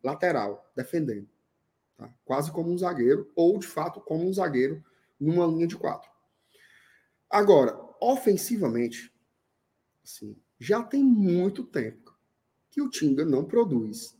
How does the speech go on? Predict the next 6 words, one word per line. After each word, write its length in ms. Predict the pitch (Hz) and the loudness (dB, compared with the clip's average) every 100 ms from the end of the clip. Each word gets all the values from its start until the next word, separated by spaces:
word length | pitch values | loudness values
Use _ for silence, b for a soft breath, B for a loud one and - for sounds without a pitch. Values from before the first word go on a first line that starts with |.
| - | -10
nada. 560 | 247 208 127 127 107 - _ _ _ _ _ _ _ _ _ _ _ _ _ | -6 -4 -4 -4 -10 -14 _ _ _ _ _ _ _ _ _ _ _ _ _
Não 240 | 175 240 294 | -4 -2 0
produz 460 | 254 208 156 208 | 2 2 0 -2
nada, 500 | 196 156 147 123 113 | -2 0 0 -2 -6
nada, 380 | 113 123 120 117 | -4 -4 -4 -6
nada. 260 | 107 104 | -10 -12